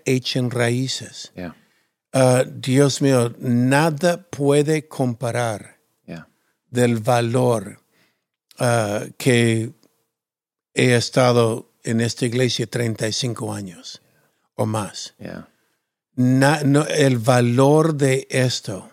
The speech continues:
Speaker 2: Ujú.
Speaker 1: el valor que sí había momentos difíciles, pero lo superamos. Sí había momentos de poder ofender o he de repente ofendido a alguien,
Speaker 2: Ujú.
Speaker 1: pero hemos superado.
Speaker 2: Yeah.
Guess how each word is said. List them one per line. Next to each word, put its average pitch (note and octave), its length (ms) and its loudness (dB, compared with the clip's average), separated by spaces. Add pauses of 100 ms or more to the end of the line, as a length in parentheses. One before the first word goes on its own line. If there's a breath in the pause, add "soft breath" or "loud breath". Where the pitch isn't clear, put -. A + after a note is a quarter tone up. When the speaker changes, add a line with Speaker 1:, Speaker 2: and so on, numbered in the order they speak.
Speaker 2:
Ujú. F#2+ 380 -10 (420)
Speaker 1:
el C3 240 2
valor C3 560 4
que C3 220 0
sí F3+ 400 0
había D3 280 4
momentos C3 560 2
difíciles, A2+ 600 -4
pero B2 180 -4
lo A#2+ 140 2
superamos. A2 560 -2
Sí D#3+ 220 2
había C3+ 500 4 (600 loud breath)
momentos C3 640 2
de A#2 240 2 (220)
poder B2+ 360 4
ofender A#2+ 580 4
o A2+ 160 4
he A#2+ 440 2
de A#2+ 180 -2
repente A#2+ 420 0
ofendido A2+ 560 0
a - 20 2
alguien, A2 380 -4 (260 soft breath)
Speaker 2:
Ujú. F#2+ 320 -10 (380)
Speaker 1:
pero B2+ 260 4
hemos B2+ 280 2
superado. A#2 800 -6
Speaker 2:
Yeah. F2+ 400 -8